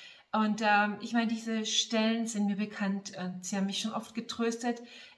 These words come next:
Ich habe sie benutzt, in dem Sinn, wirklich mir das vorzustellen, zu sagen, „Gott, Gott, ich komme zum Thron der Gnade, auch mit meinen Anliegen.“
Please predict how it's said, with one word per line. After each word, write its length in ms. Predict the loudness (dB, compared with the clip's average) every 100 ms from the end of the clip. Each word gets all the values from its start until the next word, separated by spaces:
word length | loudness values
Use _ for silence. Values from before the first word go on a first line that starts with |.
| _
Ich 140 | 0
habe 140 | 2 2
sie 180 | -2
benutzt, 680 | -2 -2 0 2 0 -4 -14 -4
in 120 | -2
dem 240 | -2 -4
Sinn, 500 | -4 -6 -2 -2 -4
wirklich 420 | -10 -8 -8 -8 -6
mir 80 |
das 140 | -8 -8
vorzustellen, 640 | -6 -6 -6 -8 -6 -6
zu 80 | -4
sagen, 180 | -8 -6
„Gott, 220 | -6 -4
Gott, 160 | -6 -6
ich 100 | -6
komme 280 | -2 0 -2 -6 -12 -18
zum 240 | -6 -4 -4
Thron 280 | -4 -4
der 120 | -4 -4
Gnade, 440 | -4 -2 -2 -4
auch 120 | -8
mit 160 | -10 -10
meinen 160 | -10
Anliegen.“ 460 | -8 -4 -2 -2 -4